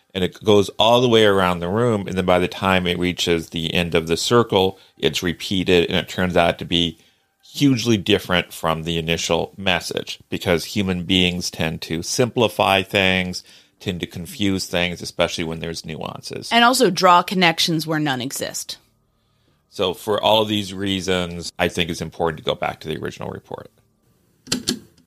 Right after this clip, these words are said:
Speaker 1: In November twenty twenty-two, a tip led them to Indiana.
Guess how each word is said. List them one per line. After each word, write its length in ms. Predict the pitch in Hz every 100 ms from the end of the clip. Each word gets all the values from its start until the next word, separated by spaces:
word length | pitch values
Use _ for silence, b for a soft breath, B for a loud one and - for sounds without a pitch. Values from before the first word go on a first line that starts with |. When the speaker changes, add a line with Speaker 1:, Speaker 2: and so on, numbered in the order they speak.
| _ _ _ _ _
Speaker 1:
In 120 | 120
November 360 | 107 117 139 135
twenty 300 | - 131 127
twenty-two, 540 | 135 135 131 107 95
a 60 | 92
tip 360 | - 123 -
led 220 | 110 101
them 180 | 101 98
to 240 | - 104 -
Indiana. 600 | 82 82 80 80 76 -